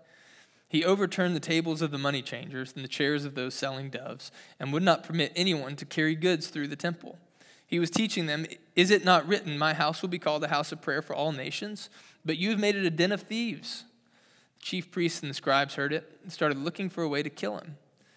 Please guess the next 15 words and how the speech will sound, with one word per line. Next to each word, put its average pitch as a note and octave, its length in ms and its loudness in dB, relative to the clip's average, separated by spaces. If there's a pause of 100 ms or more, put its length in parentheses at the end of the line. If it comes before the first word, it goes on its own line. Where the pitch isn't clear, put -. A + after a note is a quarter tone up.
(120)
for D3+ 120 -6
they D3+ 80 4
were E3 140 2
afraid E3 360 -2
of D3+ 120 -4
him, C#3 240 -14 (520)
because D3 220 -6
the C#3 100 0
whole E3+ 220 2
crowd C3 340 2
was C3 100 -10
astonished B2+ 680 -4
by B2+ 140 -6
his B2+ 140 -14
teaching. - 380 -16